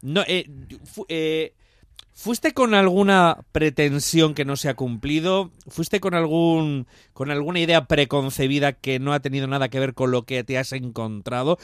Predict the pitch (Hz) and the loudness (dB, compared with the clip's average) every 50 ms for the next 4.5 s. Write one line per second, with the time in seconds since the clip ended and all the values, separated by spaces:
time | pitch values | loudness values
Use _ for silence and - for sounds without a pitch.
0 | - - - - - 127 143 185 214 269 - 226 170 170 175 143 - _ - 123 | -8 -20 -14 -6 -2 0 2 2 2 0 0 -2 0 -2 -2 -4 -6 _ -16 -14
1 | 123 123 120 120 117 113 - - 113 139 131 110 110 110 - 170 175 196 202 170 | -12 -10 -10 -10 -12 -14 -14 -12 -10 -10 -10 -10 -12 -8 -4 -4 -2 -2 -2 -2
2 | 190 180 180 190 - 156 135 123 104 117 127 120 143 131 160 165 175 165 170 156 | -2 -2 -2 -2 -4 -4 -6 -6 -4 -4 -2 0 0 2 2 2 2 2 2 2
3 | 143 139 127 110 107 104 - - 143 139 156 196 240 247 233 220 190 - 180 - | 2 0 -2 -4 -6 -6 -6 -4 -2 -2 0 0 0 0 0 0 -4 -8 -8 -6
4 | - 185 - - 185 185 175 196 196 202 | -4 -4 -4 -2 -2 2 4 6 4 4